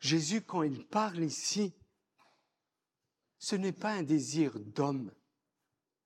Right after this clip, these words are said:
mais plutôt une nécessité de Dieu. Il faut qu'il soit rejeté, il faut qu'il souffre,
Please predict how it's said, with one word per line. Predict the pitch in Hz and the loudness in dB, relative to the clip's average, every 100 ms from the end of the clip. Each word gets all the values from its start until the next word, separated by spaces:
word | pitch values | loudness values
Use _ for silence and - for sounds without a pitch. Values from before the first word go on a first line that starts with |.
| _ _ _ _ _ _ _ - | _ _ _ _ _ _ _ 0
mais | 156 | 2
plutôt | - 175 151 180 160 120 - _ _ _ _ _ - | 2 -6 -2 0 0 -2 -14 _ _ _ _ _ -8
une | 135 131 139 | -4 -2 0
nécessité | 165 151 - - 160 127 - 151 135 - _ - | 0 -2 -6 -6 -8 -6 0 0 -2 -16 _ -8
de | 123 123 | -4 -4
Dieu. | - 113 135 151 127 - _ _ _ _ _ _ _ - - | -2 0 2 2 0 -12 _ _ _ _ _ _ _ -20 -4
Il | 226 185 | 0 0
faut | - - 233 | 0 -2 -2
qu'il | - 202 | 0 -2
soit | - 196 180 | 0 0 0
rejeté, | 165 196 185 180 214 185 - - - | 2 2 2 2 0 0 -4 -14 0
il | 226 | 2
faut | 175 - 254 | 2 2 2
qu'il | - 196 | 2 -2
souffre, | 165 - 254 208 - | 2 4 4 4 -6